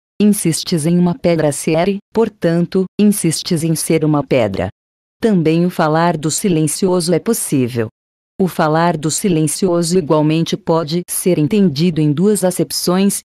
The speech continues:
ou que o falante está silencioso ou as coisas de que se fala estão silenciosas. Há três modos ligados: a homonímia, equivocação e a ambiguidade. Primeiro, quando a expressão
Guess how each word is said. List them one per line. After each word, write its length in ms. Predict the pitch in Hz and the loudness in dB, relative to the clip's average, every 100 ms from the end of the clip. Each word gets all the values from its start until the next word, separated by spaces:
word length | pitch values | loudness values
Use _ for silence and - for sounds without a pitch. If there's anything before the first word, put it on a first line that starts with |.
| - | -2
ou 160 | 208 196 | -2 0
que 140 | 196 | 0
o 80 | 185 | 0
falante 540 | 208 180 160 175 202 | 0 0 0 0 -2
está 280 | 196 - 196 | -4 -4 -4
silencioso 840 | - 208 156 156 - 190 180 165 160 | -2 0 0 0 0 0 0 0 -2
ou 240 | 135 107 | -2 -2
as 180 | 180 - | -4 -2
coisas 460 | 170 160 156 160 139 | 2 2 2 -2 -2
de 120 | 175 | -4
que 140 | - | -4
se 180 | - 185 | -4 -4
fala 320 | - 156 151 | 0 -2 0
estão 300 | 143 - 185 | -2 -2 -2
silenciosas. 1080 | 170 202 156 151 - 190 143 131 117 104 - - _ _ _ _ 190 | 0 0 0 0 0 2 2 0 -4 -6 -8 -12 _ _ _ _ -2
Há 100 | 185 | -2
três 400 | 190 170 160 175 | 0 0 0 0
modos 420 | 160 156 165 165 | 0 0 0 0
ligados: 680 | 202 165 120 104 92 90 - - _ | 0 0 0 0 -4 -8 -10 -16 _
a 120 | 165 165 | -2 0
homonímia, 680 | 165 160 156 151 165 202 - 175 | 2 0 0 0 0 0 -2 -4
equivocação 880 | - 175 151 - 196 - - 120 113 - | -2 -2 -2 -2 -4 -2 -2 -2 -4 -4
e 80 | 165 | -2
a 60 | 160 | 0
ambiguidade. 760 | 180 160 151 135 113 117 107 - _ _ | 0 0 0 0 0 -2 -6 -8 _ _
Primeiro, 580 | 202 196 175 196 214 196 | 0 2 4 2 2 0
quando 260 | 202 196 170 | 0 2 2
a 80 | |
expressão 760 | 156 147 - 131 - - 170 | 0 -2 -2 -2 -2 -2 0